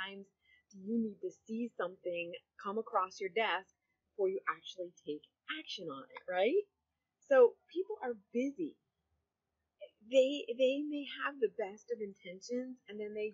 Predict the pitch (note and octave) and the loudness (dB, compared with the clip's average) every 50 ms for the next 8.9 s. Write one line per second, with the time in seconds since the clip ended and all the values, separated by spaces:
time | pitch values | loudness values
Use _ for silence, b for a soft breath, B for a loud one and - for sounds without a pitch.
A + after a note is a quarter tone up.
0 | F3+ - G#3+ G#3 G#3 G#3 - _ _ _ - G3+ F#3+ F#3+ F#3+ F#3 F#3 _ _ _ | -4 0 0 0 0 -2 -8 _ _ _ 2 2 2 2 -2 -10 -12 _ _ _
1 | _ _ _ _ _ _ _ - F#3+ F#3 F#3 F3+ F3+ - - D4 D#4+ D4 - B3 | _ _ _ _ _ _ _ 4 8 10 10 10 10 8 4 0 0 2 4 4
2 | G#3+ G3+ G#3 G3+ - _ _ _ _ - G#3+ A#3 - _ - - G#3 F#3 F#3 G3 | 4 4 2 -2 -4 _ _ _ _ -6 -6 -6 -6 _ -16 -18 -18 -16 -6 0
3 | A#3 D4+ F4+ F4+ D4 G3 F#3+ F#3 G3+ A3 _ _ _ _ _ _ _ _ - - | 2 4 4 6 6 6 4 4 2 -2 _ _ _ _ _ _ _ _ -16 -12
4 | A3+ A3+ A3 G#3+ G#3+ G#3+ - _ _ _ - G#3+ G#3 G#3 _ _ G3 F#3+ - - | -8 -8 -6 -6 -8 -10 -12 _ _ _ -14 -12 -12 -12 _ _ -20 -20 -20 -20
5 | - D4 - _ - D#3 - - _ _ _ _ _ _ _ _ _ _ _ _ | -20 -20 -18 _ -10 -10 -10 -10 _ _ _ _ _ _ _ _ _ _ _ _
6 | _ _ _ _ _ _ _ _ _ _ _ _ _ _ - A3 B3+ D4 D4 D4+ | _ _ _ _ _ _ _ _ _ _ _ _ _ _ -2 4 4 4 4 2
7 | C4+ - - G3 F3+ G3 G#3+ G3+ G#3+ G#3+ G3 F#3 - F#3+ F3+ F3+ F3+ F#3+ G3+ - | 0 4 6 6 6 6 2 2 2 2 2 0 0 -2 -2 -2 -4 -6 -6 -8
8 | G#3 G3+ G3+ G3 A3 G#3+ G#3 G3+ - _ - F#3+ F3+ F3 E3 D#3+ D#3 | -8 -10 -6 -2 -2 -2 -2 -2 -4 _ 0 0 2 2 0 -2 -2